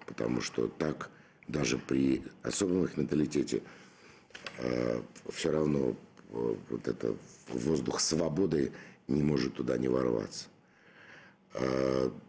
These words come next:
ну да, я считаю, что только, только рынок, только свобода личности, только права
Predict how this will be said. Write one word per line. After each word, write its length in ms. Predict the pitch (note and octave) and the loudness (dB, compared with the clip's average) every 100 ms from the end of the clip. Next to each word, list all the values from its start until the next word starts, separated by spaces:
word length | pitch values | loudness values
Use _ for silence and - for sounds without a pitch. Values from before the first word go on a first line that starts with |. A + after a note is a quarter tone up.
| - | -16
ну 480 | - D2+ F2+ A2 G#2 - | -6 0 2 4 0 -2
да, 200 | E2+ A2+ | 0 2
я 160 | G2+ | 2
считаю, 280 | D#2+ - E2+ | 2 0 0
что 200 | D2 - | 0 -2
только, 580 | D2 D#2 D2 D2 C#2+ C2+ - - - | -2 -2 -2 0 2 0 -4 -10 -4
только 280 | C#2 - | -2 0
рынок, 340 | C#2+ A2 B2+ - - | 2 2 0 -2 -2
только 340 | D2 C2 B1+ | 0 0 -2
свобода 500 | - C2+ C2 C2 D2+ | 0 0 0 0 2
личности, 540 | E2+ F2+ A#2 G#2+ - G2 | 0 0 -2 -2 -2 -2
только 340 | - C#2 D2 | 0 -2 -2
права 540 | - B1+ B1+ E2 A2+ | -2 0 2 2 0